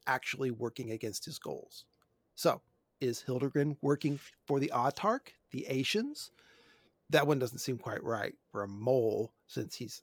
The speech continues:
actually working for the Asians himself. For the heroes? I don't know.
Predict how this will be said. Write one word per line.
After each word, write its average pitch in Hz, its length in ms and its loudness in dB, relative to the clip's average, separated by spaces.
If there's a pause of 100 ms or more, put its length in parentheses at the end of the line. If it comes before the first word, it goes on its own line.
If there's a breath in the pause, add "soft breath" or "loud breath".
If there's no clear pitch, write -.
actually 110 500 -6
working - 300 -6
for - 100 -18
the 117 140 -6
Asians 120 420 -8
himself. 147 460 0 (880 soft breath)
For 175 120 0
the 143 100 2
heroes? 190 680 4
I - 120 8
don't 226 120 2
know. - 200 -6